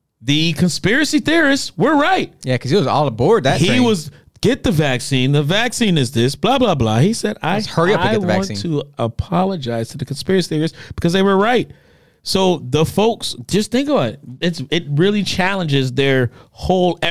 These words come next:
Speaker 1: their whole entire beliefs. They
Speaker 2: It
Speaker 1: wanted,
Speaker 2: should.
Speaker 1: they wanted to be right so bad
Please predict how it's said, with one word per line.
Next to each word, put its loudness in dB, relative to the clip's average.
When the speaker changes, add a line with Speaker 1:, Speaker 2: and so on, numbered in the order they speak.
Speaker 1:
their 2
whole 2
entire 0
beliefs. 0
They 0
Speaker 2:
It 4
Speaker 1:
wanted, 2
Speaker 2:
should. -12
Speaker 1:
they 0
wanted 2
to 2
be 2
right 0
so 0
bad -2